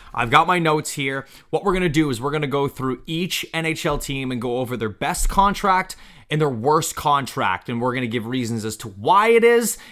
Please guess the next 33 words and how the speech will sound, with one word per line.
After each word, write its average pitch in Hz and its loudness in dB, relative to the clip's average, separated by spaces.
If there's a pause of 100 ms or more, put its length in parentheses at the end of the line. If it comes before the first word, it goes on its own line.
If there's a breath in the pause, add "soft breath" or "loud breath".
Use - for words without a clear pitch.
and, 135 -4
and 147 -2
implications 147 -2
moving 123 -4
forward 143 0
with 131 -6
these 120 -8
teams. 131 -4 (260 loud breath)
And 127 -4
we're 139 -2
gonna 147 0
go 139 0
in 131 -4
alphabetical 151 0
order 127 -2
here. 120 -2
We 127 0
are 139 2
gonna 131 -6
start 123 -4
with 120 -10
the - -10
Anaheim 127 -4
Ducks. 101 -6
We'll 131 -6
start 269 4
with 277 -2
the 233 4
best 202 0
contract 117 0
from 101 -4
this 98 -10
team. 82 -12